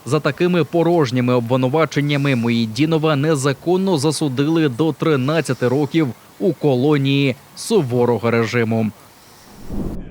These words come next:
Іншого бранця Закмеджита та громадянського журналіста Руслана Сулейманова поставили на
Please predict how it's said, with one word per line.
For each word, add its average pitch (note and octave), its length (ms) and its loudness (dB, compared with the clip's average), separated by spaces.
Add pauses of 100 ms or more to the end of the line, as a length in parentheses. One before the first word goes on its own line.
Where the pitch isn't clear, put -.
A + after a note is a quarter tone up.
(1160)
Іншого C#3 500 0
бранця B2 480 0
Закмеджита B2 840 0
та B2+ 140 0
громадянського C#3 840 0
журналіста D3+ 840 0
Руслана B2+ 500 0
Сулейманова C#3 840 0
поставили E3 720 0
на D3+ 200 0